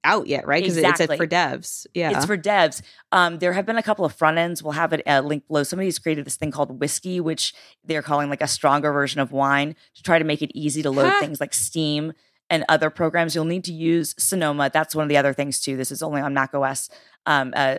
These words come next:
Speaker 2: Sonoma right now, um, although some people have even been able to get it to work on, on Ventura. But,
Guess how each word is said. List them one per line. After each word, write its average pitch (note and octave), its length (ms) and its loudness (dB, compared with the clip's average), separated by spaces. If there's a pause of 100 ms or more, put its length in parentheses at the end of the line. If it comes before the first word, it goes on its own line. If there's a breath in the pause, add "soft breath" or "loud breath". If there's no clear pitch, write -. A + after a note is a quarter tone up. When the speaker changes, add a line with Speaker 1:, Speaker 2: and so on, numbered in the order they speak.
Speaker 2:
Sonoma G3 480 2
right D#3 220 0
now, D3+ 400 2
um, D3 240 2
although D3+ 240 2
some F3 240 -4
people D#3 180 -4
have C3+ 100 -8
even C#3+ 200 -6
been C3 40 -4
able C3 120 -2
to C3 80 -4
get C#3 100 -4
it C3+ 200 -2
to C3+ 100 -6
work C3+ 200 -4
on, C3 300 -2
on C3+ 300 -4
Ventura. C3+ 600 0 (520 soft breath)
But, D#3+ 240 4